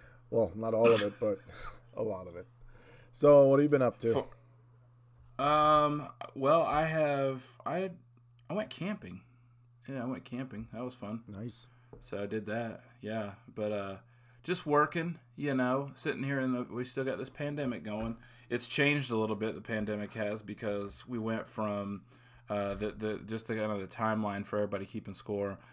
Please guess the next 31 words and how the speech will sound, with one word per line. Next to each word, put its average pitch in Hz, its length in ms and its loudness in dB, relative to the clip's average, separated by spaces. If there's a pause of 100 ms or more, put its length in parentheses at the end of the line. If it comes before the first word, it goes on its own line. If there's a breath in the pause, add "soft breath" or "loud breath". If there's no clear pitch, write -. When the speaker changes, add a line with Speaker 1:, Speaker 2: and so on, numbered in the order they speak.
(240 loud breath)
Speaker 2:
We 104 80 -2
went 101 240 -2
from 104 200 -4
everybody 113 280 2
got 117 160 -2
sent 123 180 -2
home 110 400 -2 (180)
with 107 160 -16
the - 60 -10
pandemic, 104 380 -4 (440 loud breath)
and 101 140 -4
then 101 180 0
everything 107 320 -2
started 101 300 0
opening 107 340 -2
gradually, 98 640 -2 (360 soft breath)
and 107 160 -2
then 98 380 -4 (280 soft breath)
Georgia 110 720 0
opened 104 320 -2
wide 110 320 2
up, 101 280 -4 (420 soft breath)
and 104 420 -2
now 123 160 0
everybody 143 300 0
has 147 160 -4
corona, 147 380 -4
and 110 120 -4
we're 120 80 -4
closed 123 320 -4
again. 92 280 -10